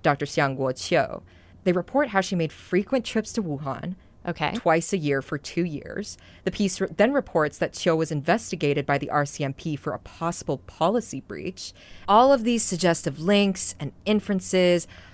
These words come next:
Speaker 1: are really brought home with this question that the article asks. It reads, "Is the novel coronavirus outbreak in Wuhan an accident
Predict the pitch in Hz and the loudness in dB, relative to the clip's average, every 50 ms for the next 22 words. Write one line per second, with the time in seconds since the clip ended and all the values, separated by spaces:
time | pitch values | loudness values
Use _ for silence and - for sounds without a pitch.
0 | - - - 190 190 190 190 208 220 311 339 330 320 330 302 - 240 240 233 233 | -10 -2 0 0 0 0 -2 0 4 6 6 6 6 6 6 6 8 8 8 6
1 | - - - 202 196 196 196 190 190 196 196 - - - - - 170 147 - - | 4 2 0 2 4 4 4 4 2 0 -2 -6 -14 -8 -2 0 0 2 4 6
2 | 202 202 190 - - - - 180 165 - - - 175 165 160 165 160 - - - | 6 6 6 2 -2 2 2 2 2 2 0 0 0 2 2 0 -2 -2 0 2
3 | 180 156 - - - - 156 147 151 - - 151 - - 131 - - - - - | 2 2 2 2 2 2 4 2 2 0 -2 -4 -2 -2 -4 -4 -4 -8 -14 -14
4 | - - - - - _ _ - - - - - - - 220 247 240 - 170 170 | -14 -14 -16 -16 -18 _ _ -20 -20 -20 -20 -12 0 4 4 4 4 4 2 2
5 | 151 127 - - - - - - - - _ - - - - - - _ _ - | 2 0 -4 -8 -14 -14 -14 -14 -14 -18 _ -20 -20 -20 -20 -20 -20 _ _ -2
6 | - - 240 262 277 262 220 233 - - 208 220 202 185 175 180 175 175 - - | 4 8 10 10 8 8 4 0 2 4 4 4 6 6 6 6 4 2 -2 0
7 | - 165 156 156 156 143 143 147 143 139 143 143 - - - 147 135 - - 147 | 0 0 2 2 2 2 2 2 4 4 2 0 -2 -4 -4 -4 -2 -2 -2 -2
8 | 139 139 - 143 143 135 135 165 165 156 156 165 160 156 156 156 156 - - - | -2 -2 -4 -6 -4 -2 0 0 -2 0 0 0 0 0 0 0 -4 -6 -12 -20
9 | - - - - - - - - 190 196 196 - - - 190 190 190 185 185 | -18 -12 -10 -10 -10 -4 2 4 4 4 4 2 -2 -2 0 0 0 0 -2